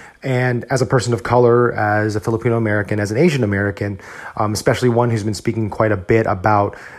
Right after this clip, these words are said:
the violent anti-race, anti-Asian racism that we've been seeing lately and throughout the country, I think it's important to talk about this.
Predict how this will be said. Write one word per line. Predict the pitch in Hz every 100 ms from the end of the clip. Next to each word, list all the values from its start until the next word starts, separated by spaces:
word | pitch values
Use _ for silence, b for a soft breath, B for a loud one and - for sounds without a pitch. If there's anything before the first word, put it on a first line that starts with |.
| B
the | 120
violent | 104 107 107 107
anti-race, | - 107 101 104 104 104 - -
anti-Asian | - 120 95 107 135 160 123 104
racism | 98 90 92 95 98
that | 101
we've | 98
been | 98
seeing | - 123
lately | 107 104 101
and | 95 -
throughout | 110 107
the | 95
country, | 151 175 98 85 - B B B B
I | 131
think | 175
it's | 175
important | 151 120 110
to |
talk | 104 104
about | 95 82 -
this. | 65 -